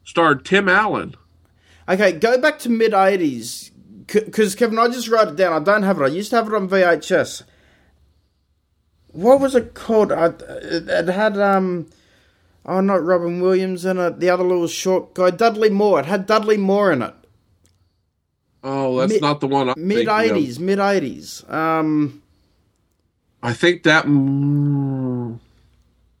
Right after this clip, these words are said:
Speaker 2: maybe it was
Speaker 1: I
Speaker 2: called something else. Maybe it was called The Santa or, oh, I can't remember.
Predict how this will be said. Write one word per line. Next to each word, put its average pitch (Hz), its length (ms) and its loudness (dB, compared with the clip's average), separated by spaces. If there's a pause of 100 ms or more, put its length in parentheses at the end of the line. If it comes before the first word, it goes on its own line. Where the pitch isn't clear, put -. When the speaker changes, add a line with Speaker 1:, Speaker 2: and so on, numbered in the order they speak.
(440)
Speaker 2:
maybe 240 240 4
it 320 40 0
was 262 160 4
Speaker 1:
I 262 60 6
Speaker 2:
called 254 200 4
something 220 360 0
else. 175 160 2
Maybe 214 220 2
it 214 80 4
was 196 160 0
called 180 260 -2
The 139 80 -8
Santa 156 500 -2
or, 139 400 -2 (1120)
oh, 196 240 0
I 170 100 0
can't 170 300 -4
remember. 160 540 -2